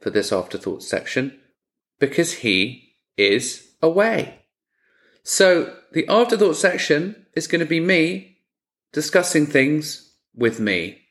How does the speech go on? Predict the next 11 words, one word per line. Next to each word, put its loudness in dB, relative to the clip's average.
and 2
you 0
guys, -8
of -4
course. 0
We've -2
just 0
listened 0
to 0
Kellen's 0
story. 0